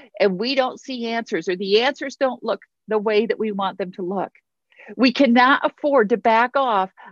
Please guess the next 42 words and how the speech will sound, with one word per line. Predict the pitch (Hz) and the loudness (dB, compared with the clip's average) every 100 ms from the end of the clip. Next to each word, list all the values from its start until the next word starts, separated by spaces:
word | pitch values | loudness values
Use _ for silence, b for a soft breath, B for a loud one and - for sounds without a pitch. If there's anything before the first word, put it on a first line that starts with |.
| _ | _
on | 220 220 220 | 0 0 -4
who | 226 254 254 | -10 -12 -6
our | 226 214 | -4 -4
God | 214 220 214 | -4 -6 -4
is. | 226 220 - | -6 -8 -4
Father, | 254 254 254 262 | -4 -2 -4 -4
forgive | 233 202 240 311 311 | -6 -6 -8 -6 -6
us | 226 - | -8 -8
for | 220 | -10
when | 202 208 196 | -10 -10 -10
we | 202 | -12
backed | 202 185 185 - | -4 -4 -4 -4
off, | 190 180 165 _ _ B 226 - | -4 -4 -8 _ _ B -16 -6
because | 240 262 - - | -2 -2 -4 0
everything | 262 277 330 - 294 - | 2 2 -4 -6 -10 -6
in | 262 262 | -4 -4
us | 262 - | -4 -4
was | 233 233 | -6 -6
created | - 254 233 233 233 | -8 -4 -4 -4 -6
to | |
move | 220 233 226 | -4 -4 0
forward | 226 226 220 - B B 247 | 2 4 2 0 B B 0
and | 233 | 2
to | |
walk | 233 214 226 285 294 | 0 2 2 2 0
with | 277 | -8
the | 269 | -4
Lord | 226 180 - b _ | -4 -4 -8 b _
and | 226 | -6
discover | 233 240 - 285 294 320 | -6 -8 -2 0 0 0
those | 277 240 - | -2 -2 -6
hidden | - 214 208 | -6 -6 -10
mysteries. | 214 240 - 220 202 | -10 -10 -6 -4 -2
It's | 208 - | -4 -4
his | 285 247 | -10 -2
delight | - 240 254 285 269 | 0 2 4 2 0
to | 233 | -10
show | - 247 240 | -4 0 2
us. | 240 | 0
It's | 240 - - | -4 -12 -10
his | 254 - | -12 -2
delight | 254 240 254 269 262 | 0 0 2 2 2